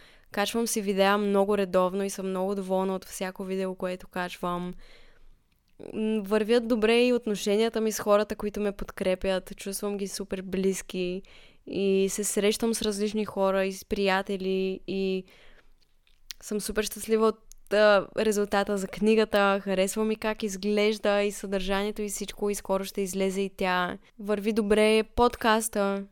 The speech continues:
брандът ми тепърва ще се възвърне и свеща, която съм направила за него, новата, е невероятна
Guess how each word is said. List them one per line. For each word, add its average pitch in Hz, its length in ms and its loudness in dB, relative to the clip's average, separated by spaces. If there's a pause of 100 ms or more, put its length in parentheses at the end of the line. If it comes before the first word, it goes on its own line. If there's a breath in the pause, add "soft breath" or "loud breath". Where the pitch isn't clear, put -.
(200)
брандът 208 560 4
ми 254 340 4
тепърва 233 440 2
ще 220 180 -6
се 208 140 -2
възвърне 208 920 0
и 196 140 -4
свеща, 196 460 -4
която 220 280 -2
съм 220 160 -2
направила 202 500 -2
за 196 140 -4
него, 190 240 0
новата, 190 420 -2
е 185 120 -4
невероятна 185 840 -6